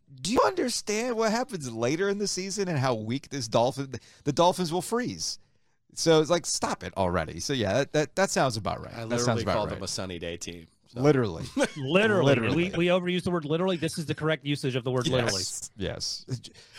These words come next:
Speaker 2: I didn't realize they brought heaters to a dome.
Speaker 1: Yeah,
Speaker 3: Fifty-five
Speaker 1: people,
Speaker 3: degrees.
Speaker 1: <laughs> people, people wanna go dominant
Speaker 2: That's
Speaker 1: mascot
Speaker 2: awesome.
Speaker 1: theory all the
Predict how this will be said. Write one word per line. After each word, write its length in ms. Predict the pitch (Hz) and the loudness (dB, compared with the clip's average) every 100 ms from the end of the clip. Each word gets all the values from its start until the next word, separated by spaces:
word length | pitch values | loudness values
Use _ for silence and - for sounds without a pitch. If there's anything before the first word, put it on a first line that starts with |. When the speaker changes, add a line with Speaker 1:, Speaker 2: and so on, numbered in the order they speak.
| - | -4
Speaker 2:
I 60 | 202 | 0
didn't 160 | 202 196 | 2 4
realize 320 | 185 175 175 | 6 6 4
they 80 | 180 | 2
brought 240 | 165 165 | 4 2
heaters 400 | 151 170 160 151 | 4 2 2 0
to 180 | - 151 | 0 -2
a 40 | 117 | -2
dome. 540 | 107 139 131 123 151 - - - - | -2 0 0 0 -4 -6 -12 -12 -4
Speaker 1:
Yeah, 200 | 123 120 | 4 4
Speaker 3:
Fifty-five 180 | 123 220 | 4 4
Speaker 1:
people, 240 | 156 214 | 4 6
Speaker 3:
degrees. 520 | 190 196 190 123 - - - 151 | 4 2 0 0 -8 -18 -10 -8
Speaker 1:
<laughs> 840 | - - - - - - - - | 2 2 2 -2 -2 -2 -4 2
people, 460 | 160 165 170 156 151 | 0 2 2 4 2
people 340 | - 165 175 | 0 -2 2
wanna 180 | 160 151 | 2 4
go 160 | 143 143 | 4 2
dominant 540 | 104 131 135 466 120 | 4 4 6 4 4
Speaker 2:
That's 100 | 120 131 - | 4 4 4
Speaker 1:
mascot 100 | 139 | 4
Speaker 2:
awesome. 120 | 135 | 4
Speaker 1:
theory 280 | - 135 135 | 2 0 2
all 140 | 139 | 2
the 60 | 139 | 0